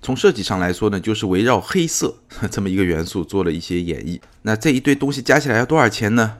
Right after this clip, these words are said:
标轴版大概终端我了解下来在三十万左右，长轴版在三十一万左右。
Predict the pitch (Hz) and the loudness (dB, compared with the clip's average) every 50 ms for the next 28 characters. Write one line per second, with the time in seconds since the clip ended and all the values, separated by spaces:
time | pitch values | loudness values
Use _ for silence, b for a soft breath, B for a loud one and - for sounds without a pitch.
0 | - - - 131 120 123 131 - 104 98 95 90 76 - - - 98 95 82 - | -16 -2 2 4 4 4 4 2 2 2 2 0 -4 -4 -4 -4 -4 -4 -4 -6
1 | - - 139 104 71 - - - 135 120 127 117 - 120 120 120 98 78 73 76 | -2 0 0 0 0 -4 -4 -4 -2 -2 -2 -2 0 0 0 2 0 0 -2 0
2 | 73 90 92 - 76 76 - 90 82 82 80 - 82 80 - - 127 135 117 - | -2 -2 -4 -4 -6 -4 -2 -2 -2 -2 -2 -4 -6 -4 -2 -2 -2 -2 -4 -4
3 | 101 113 104 101 - - - 73 85 82 - B B B B B B B B B | -4 -4 -4 -4 -6 -8 -6 -4 -6 -6 -8 B B B B B B B B B
4 | _ - - 104 120 127 127 101 - - 76 73 - 90 71 - - - 113 113 | _ -6 -2 -2 0 2 0 0 0 -2 -4 -4 -4 -4 -4 -2 -2 -2 -2 -2
5 | 110 71 110 117 120 110 87 78 - 69 62 69 60 | -4 -6 -4 -2 -2 -2 -4 -4 -8 -10 -10 -10 -14